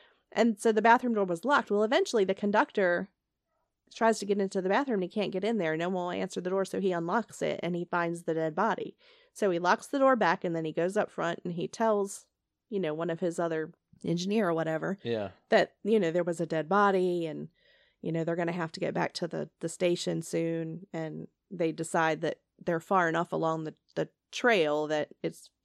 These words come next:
Speaker 1: faster just to keep going forward than it would be to try and go back. So they keep going forward. By the time the engineer goes back with him to the bathroom, the bathroom's totally cleaned up, and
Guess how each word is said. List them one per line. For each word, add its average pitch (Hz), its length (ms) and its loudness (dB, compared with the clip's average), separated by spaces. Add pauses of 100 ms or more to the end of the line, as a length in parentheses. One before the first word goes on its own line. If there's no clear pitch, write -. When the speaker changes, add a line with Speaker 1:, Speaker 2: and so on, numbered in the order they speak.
(160)
Speaker 1:
faster 196 400 2
just 160 200 -6
to 175 80 -4
keep 165 180 -4
going 147 240 -2
forward 139 440 -2
than 147 120 -8
it 147 60 -8
would 156 160 -8
be 151 100 -6
to 147 180 -12 (220)
try 156 180 -4
and 147 120 -8
go 151 100 -4
back. 143 400 -6 (560)
So 208 220 2
they 180 100 4
keep 254 220 -2
going 202 260 4
forward. 185 320 2
By 156 120 2
the 170 100 0
time 220 380 2 (460)
the 214 140 4
engineer 214 360 4
goes 202 200 4
back 196 240 2
with 185 100 -2
him 190 120 2
to 185 100 0
the 165 100 0
bathroom, 180 680 -2 (640)
the 240 60 0
bathroom's 247 420 4
totally 262 360 2
cleaned 226 340 0
up, 254 300 -2 (360)
and 214 500 0